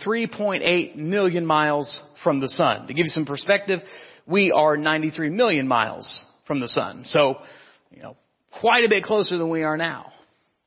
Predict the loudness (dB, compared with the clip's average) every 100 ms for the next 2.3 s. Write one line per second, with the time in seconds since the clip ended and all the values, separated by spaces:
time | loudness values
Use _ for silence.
0 | _ _ _ _ _ _ _ _ _ _
1 | _ _ -4 -2 0 2 2 0 -2 -6
2 | -8 -8 -12